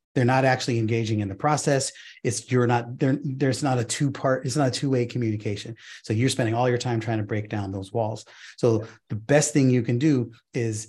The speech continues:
Speaker 1: provide as much simplicity and transparency right from the beginning to let them know that you are here for them
Speaker 2: Yep.
Speaker 1: and that you're on their side.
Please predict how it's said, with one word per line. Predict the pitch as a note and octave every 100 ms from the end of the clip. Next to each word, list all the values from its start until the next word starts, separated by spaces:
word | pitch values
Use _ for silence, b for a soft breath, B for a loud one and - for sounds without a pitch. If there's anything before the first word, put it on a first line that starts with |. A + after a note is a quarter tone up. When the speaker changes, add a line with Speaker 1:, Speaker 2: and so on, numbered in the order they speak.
| b -
Speaker 1:
provide | B2+ B2 A#2
as | G#2
much | A2 A#2 -
simplicity | - C3 - C3+ B2 B2 A#2
and | G#2+
transparency | A2 G2+ - B2+ A#2 A2
right | G2+ A2+
from | A#2+
the | A2+
beginning | G#2+ A2 G2+ F#2+
to | A2
let | G#2 G#2
them | G#2
know | G#2 G#2 G2+ b b b -
that | G#2+
you | A#2 A2
are | G2+ G#2
here | - B2+ A2
for | A2 - G#2+ G2
them | G#2 G#2 A2+ _ _ _ _ -
Speaker 2:
Yep. | - B2+
Speaker 1:
and | A2
that | G#2
you're | A2
on | G#2+ G2+
their | G2
side. | E2+ D#3+ B2+ A2 A2+